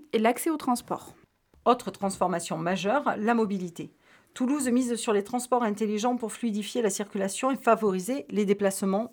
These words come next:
Speaker 2: doux.
Speaker 1: Les capteurs de trafic, les feux connectés, les applications de transport en temps réel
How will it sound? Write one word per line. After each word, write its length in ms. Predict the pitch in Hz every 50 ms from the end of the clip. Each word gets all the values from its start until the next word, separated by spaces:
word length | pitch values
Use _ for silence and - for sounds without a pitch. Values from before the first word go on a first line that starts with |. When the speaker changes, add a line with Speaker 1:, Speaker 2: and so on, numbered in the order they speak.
| _
Speaker 2:
doux. 260 | 175 165 175 196 220 214 - - - _ - _ _ _ _ _ _ -
Speaker 1:
Les 120 | 254 262
capteurs 360 | 254 294 285 277 - 294 285
de 100 | 247 247
trafic, 640 | 240 247 - 254 247 254 - - 370 370 - - -
les 140 | - 240 233
feux 160 | 226 - 277
connectés, 540 | 269 - 269 247 240 233 - - 262 285 302
les 180 | 285 254 226 220
applications 540 | 226 220 - 269 254 262 254 254 - 294 277
de 100 | 240 220
transport 760 | 208 - - 277 285 269 - - - 269 269 277 - - -
en 160 | - 226 226
temps 180 | 226 311 302 302
réel 380 | 277 285 277 247 226 214 202